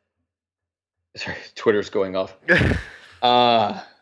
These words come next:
Speaker 1: well, I, I dropped that other episode of, uh, Generational Gamers today, the one where I, I sat there and talked with, uh, Josh Stapleton.
Speaker 2: Okay.
Speaker 1: So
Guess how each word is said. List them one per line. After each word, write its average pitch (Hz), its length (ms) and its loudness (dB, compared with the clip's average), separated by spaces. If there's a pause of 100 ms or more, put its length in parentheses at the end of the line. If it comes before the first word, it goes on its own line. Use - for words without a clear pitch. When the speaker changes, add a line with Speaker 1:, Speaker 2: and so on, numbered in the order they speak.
(100)
Speaker 1:
well, 151 180 4
I, 165 220 2
I - 20 4
dropped 147 280 0
that 131 100 4
other 113 160 2
episode 107 500 -2
of, 95 320 -4
uh, 90 300 -4
Generational 117 400 0
Gamers 110 280 0
today, 82 420 -4
the 104 60 -8
one 101 140 0
where 101 120 4
I, 92 220 0
I 95 140 0
sat 98 240 0
there 98 100 2
and 90 120 -6
talked 92 280 0
with, 92 240 -2
uh, 87 220 2
Josh 92 220 0
Stapleton. 92 560 -6 (260)
Speaker 2:
Okay. 107 300 0 (580)
Speaker 1:
So 92 380 -2